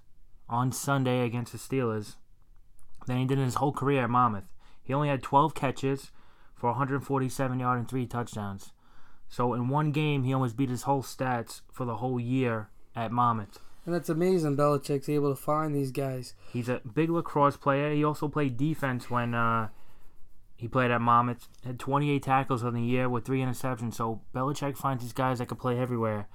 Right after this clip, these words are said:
Speaker 1: I'll be surpri-, you know, shocked if I don't see him playing in the Super Bowl. He might play a little, uh, defensive back or something if they find himself in the jam. Maybe out there helping cover out Julio Jones or Sanu or one of these guys. And also, speaking of lacrosse, shout out to my, uh,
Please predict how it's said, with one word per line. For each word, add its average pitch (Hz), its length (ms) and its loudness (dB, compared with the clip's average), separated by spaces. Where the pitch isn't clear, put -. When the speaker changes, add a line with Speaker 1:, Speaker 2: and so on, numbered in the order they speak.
Speaker 1:
I'll 117 80 -4
be 135 120 2
surpri-, - 500 0
you 131 100 -2
know, 120 160 0
shocked 139 400 8
if 113 140 -8
I 123 100 4
don't 123 160 4
see 131 140 0
him 117 100 2
playing 127 240 2
in 120 80 2
the 110 60 0
Super 123 260 -2
Bowl. 110 160 -2
He 110 80 -2
might 113 220 -4
play 120 180 0
a 110 60 0
little, 113 280 0
uh, 110 200 0
defensive 113 500 -4
back 117 260 2
or 110 40 -6
something 107 360 0
if 104 80 -8
they 110 120 -4
find 117 240 2
himself 110 340 -6
in 113 60 -4
the 104 60 -4
jam. 110 380 -4
Maybe 113 240 0
out 117 160 2
there 113 100 -2
helping 113 320 0
cover 113 240 -2
out 113 220 0
Julio 117 340 -2
Jones 117 380 -2
or 110 80 -2
Sanu 120 320 -2
or 110 100 0
one 117 140 0
of 113 80 -2
these 104 160 -2
guys. 113 420 -2
And 113 120 -2
also, 131 320 -2
speaking 131 400 -4
of 120 100 -2
lacrosse, 131 560 0
shout 127 260 0
out 147 120 2
to 143 100 -4
my, 135 260 0
uh, 127 300 2